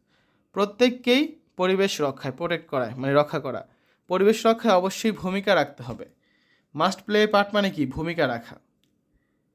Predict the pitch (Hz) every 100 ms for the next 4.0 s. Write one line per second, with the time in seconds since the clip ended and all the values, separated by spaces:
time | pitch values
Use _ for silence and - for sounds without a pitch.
0 | _ _ _ 151 190 233 247 240 202 208
1 | 220 202 202 196 180 190 202 185 165 190
2 | 151 156 165 165 156 175 185 214 208 _
3 | - 165 185 151 151 233 180 151 180